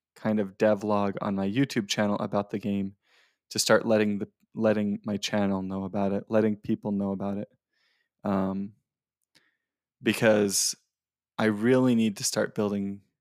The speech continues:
Steam wish lists. In fact, you know, I, last week I did a podcast episode talking about how long the Kickstarter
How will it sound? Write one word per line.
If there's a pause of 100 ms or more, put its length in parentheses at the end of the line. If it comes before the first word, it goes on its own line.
Steam
wish
lists. (880)
In
fact,
you
know,
I,
last
week
I
did
a (280)
podcast
episode
talking
about (680)
how
long
the
Kickstarter